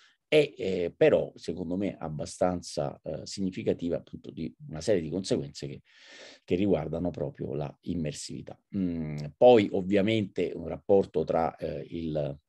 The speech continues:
tattile e, e l'ottico, quindi, eh, uno, uno dei libri, eh, fondamentali, poi naturalmente anche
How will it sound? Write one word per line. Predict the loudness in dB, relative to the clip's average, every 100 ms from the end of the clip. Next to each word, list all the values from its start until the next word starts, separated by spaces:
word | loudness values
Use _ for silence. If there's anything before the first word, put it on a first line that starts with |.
| _ _ _ _ _ _ _ -20 _
tattile | 2 2 -4 -6 -4 -4 -6
e, | -6 -4 -4 -8 -12
e | -10 -8 6
l'ottico, | 8 8 6 -6 -10 -8
quindi, | -6 -6 -4 -6 -8
eh, | -10 -10 -8
uno, | -2 0 0
uno | 0 0 0 0
dei | -2
libri, | 0 -2 -2 -2 -2 -4 -8
eh, | -14 -14 -14 -12 -12 -14 -20
fondamentali, | _ -12 -10 -4 0 0
poi | -2 -12
naturalmente | -18 -16 -14 -14 -12 -14
anche | -12 -14 -14 -14